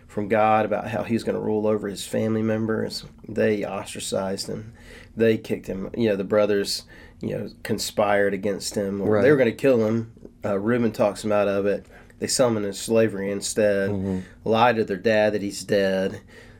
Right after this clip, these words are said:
Speaker 1: Um, he's sold into slavery. He goes from there. He elevates to a place of servitude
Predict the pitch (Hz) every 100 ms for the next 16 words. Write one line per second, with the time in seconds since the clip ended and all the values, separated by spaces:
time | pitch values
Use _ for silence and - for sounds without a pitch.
0 | - - 107 104 117 117 147 - - -
1 | - 135 117 123 113 101 95 - 143 147
2 | 135 135 131 120 110 107 107 104 117 117
3 | 117 113 110 98 90 107 110 110 107 107
4 | - - 107 92 - 101 101 - - -
5 | 117 110 107 110 110 107 101